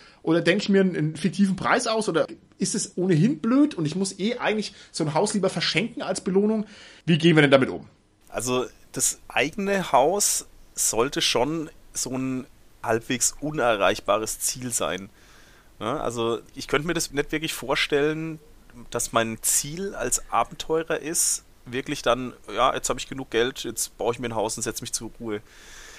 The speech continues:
Speaker 2: Also das, das kann ich mir im Rollenspiel nicht wirklich vorstellen. Ich sehe das eigentlich immer als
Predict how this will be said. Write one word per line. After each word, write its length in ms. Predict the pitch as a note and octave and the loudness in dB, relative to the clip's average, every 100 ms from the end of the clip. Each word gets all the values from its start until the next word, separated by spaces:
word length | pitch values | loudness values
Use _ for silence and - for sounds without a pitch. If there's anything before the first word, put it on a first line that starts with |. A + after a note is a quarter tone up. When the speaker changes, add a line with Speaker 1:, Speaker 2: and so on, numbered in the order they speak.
| - | -10
Speaker 2:
Also 220 | G#2 A2+ | -4 -4
das, 280 | - - - | -6 -6 -6
das 120 | - | -2
kann 120 | A2 | -2
ich 60 | B2+ | -2
mir 60 | B2+ | -2
im 80 | |
Rollenspiel 720 | A2+ A2 C#3+ - C3 A#2 A2+ - | 0 0 0 -4 -4 -4 -4 -8
nicht 180 | B2+ B2 | -10 -8
wirklich 180 | A#2+ - | -8 -2
vorstellen. 600 | A2 - G#2 F#2+ G2+ - - - | -2 0 -2 -2 -4 -14 -20 -14
Ich 100 | A2+ | -2
sehe 220 | - A#2+ | -2 0
das 160 | E3+ - | -2 0
eigentlich 360 | C3 E3 F3 - | -2 -2 -6 -8
immer 420 | D3+ G3+ A3+ G#3+ | -4 -2 -2 -2
als 520 | C#3+ D#3+ F#3 - - | 0 0 0 0 -2